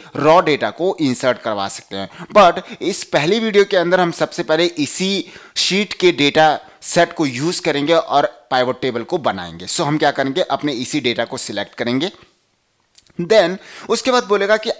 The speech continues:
आप जो पाइवट टेबल क्रिएट करने जा रहे हैं, वो पाइवट टेबल आप इस वर्कबुक की इसी शीट पर क्रिएट करना चाह रहे हैं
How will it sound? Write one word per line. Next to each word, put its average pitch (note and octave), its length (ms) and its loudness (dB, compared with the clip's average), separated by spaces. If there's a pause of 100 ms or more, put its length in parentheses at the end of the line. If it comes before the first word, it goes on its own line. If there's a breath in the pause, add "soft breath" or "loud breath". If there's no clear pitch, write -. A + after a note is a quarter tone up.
आप E3+ 240 2
जो F#3 60 0
पाइवट D3 420 2
टेबल F3+ 200 -2
क्रिएट C#3 400 2
करने C#3+ 280 2
जा - 240 -4
रहे F#3+ 160 -10
हैं, - 160 -14 (260 loud breath)
वो D#3 140 2
पाइवट F3+ 420 2
टेबल F3+ 240 -2 (120)
आप F3 320 0
इस G#3 200 -4
वर्कबुक D#3 680 -2
की G#3+ 120 -2
इसी G3+ 520 -2
शीट F3+ 460 -2
पर G#3 140 0
क्रिएट G3 440 0
करना F#3+ 220 0
चाह E3+ 240 0
रहे F3+ 180 0
हैं G#3 140 0